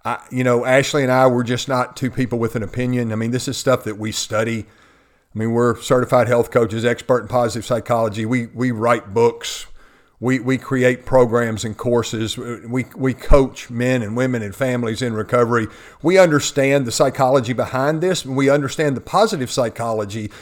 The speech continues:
the strengths-based system that I'm gonna talk about today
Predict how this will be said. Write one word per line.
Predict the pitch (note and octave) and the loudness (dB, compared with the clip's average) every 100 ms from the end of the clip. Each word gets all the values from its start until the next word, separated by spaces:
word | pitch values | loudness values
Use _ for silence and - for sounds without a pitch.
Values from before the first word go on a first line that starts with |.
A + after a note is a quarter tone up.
| - | -12
the | - | -6
strengths-based | A2+ - D#3+ F#3+ D#3+ - C3 D3 - | -4 -2 4 4 2 0 4 6 4
system | - D#3+ - B2+ | -2 -2 -2 -2
that | A#2+ | 0
I'm | C3 | 0
gonna | A#2+ | 0
talk | A2 D3 C#3+ | 2 0 2
about | B2+ A#2+ - | 0 -2 -2
today | A2 F#3+ G#3+ C#3+ C3 | 4 8 8 6 2